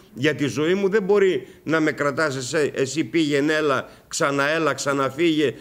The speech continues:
δώσ' μου το τάδε χαρτί, δώσ' μου το τάδε παράβολο, κάνε εκεί», και να μην λυ-, επιλύεται το πρόβλημα για τόσα χρόνια. Και αυτό δεν είναι ευθύνη των εργαζομένων.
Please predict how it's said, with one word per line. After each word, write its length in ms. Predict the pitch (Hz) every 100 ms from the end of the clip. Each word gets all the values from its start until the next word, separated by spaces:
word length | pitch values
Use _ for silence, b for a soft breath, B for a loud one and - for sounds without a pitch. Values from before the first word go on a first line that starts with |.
| B
δώσ' 280 | 117 160 143
μου 100 | 151
το 140 | 139
τάδε 280 | 123 160 147
χαρτί, 360 | 127 135 131 160
δώσ' 200 | 151 147
μου 80 |
το 140 | 135 143
τάδε 280 | 160 151 135
παράβολο, 680 | 139 139 160 147 139 117 B B
κάνε 260 | 147 156 151
εκεί», 420 | 131 151 151 127 B B B
και 120 | 156
να 140 | 151 151
μην 140 | 156
λυ-, 240 | 156 160 -
επιλύεται 680 | 151 135 160 160 165 151 135
το 140 | 139
πρόβλημα 480 | 120 156 143 131 131
για 160 | 127 123
τόσα 260 | 127 120
χρόνια. 480 | 107 110 101 78 - - _ b b _
Και 120 | 147
αυτό 560 | 127 - 143 110 95 B B B
δεν 240 | 170 233
είναι 180 | 240 226
ευθύνη 720 | 185 - 185 175 156 135 104 - -
των 180 | 156 151
εργαζομένων. 840 | 139 131 120 117 107 107 92 85